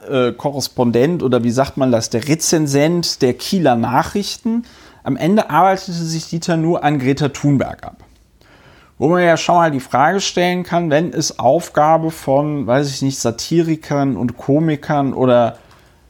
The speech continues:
zumindest derjenigen, die für sich in Anspruch zu nehmen, Satire zu machen, wenn es deren Aufgabe ist, sich an den Großen und Mächtigen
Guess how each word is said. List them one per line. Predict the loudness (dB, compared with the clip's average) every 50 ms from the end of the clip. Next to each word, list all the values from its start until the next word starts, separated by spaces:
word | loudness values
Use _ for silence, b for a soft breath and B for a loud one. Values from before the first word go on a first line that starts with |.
| b _
zumindest | -12 -4 0 2 2 4 4 2 2 0 0 0 2
derjenigen, | 2 4 4 4 2 2 2 0 0 0 0 0
die | 0 -2
für | -4 -4 -4
sich | -4 -4 -4 -2 -2
in | -2 0
Anspruch | 0 -2 -2 -2 -6 -4 -4 -4 -4 -4
zu | -8 -10 -6 -4
nehmen, | -2 0 0 2 0 0
Satire | 0 0 -2 -2 -2 -2 0 0 0 -4
zu | -4 -4 -2
machen, | 0 2 2 2 2 0 0 -2 -2 -4 -6 -14 _ _ _ b b b b b b b b b b b b b b b b b b b
wenn | -4 -2 0 2
es | 2 0 0 0
deren | 0 2 2 2 0 0
Aufgabe | 0 2 2 2 0 0 0 2 2 2 2 0
ist, | -2 -4 -6 -6 -6
sich | -6 -8 -6 -4
an | 0 0
den | 0 0 0
Großen | 0 0 2 2 2 0 -2 -6 -8
und | -8 -8 -6 -4
Mächtigen | -4 -4 -4 -4 -6 -6 -8 -6 -4 -6 -4 -4 -6 -6 -8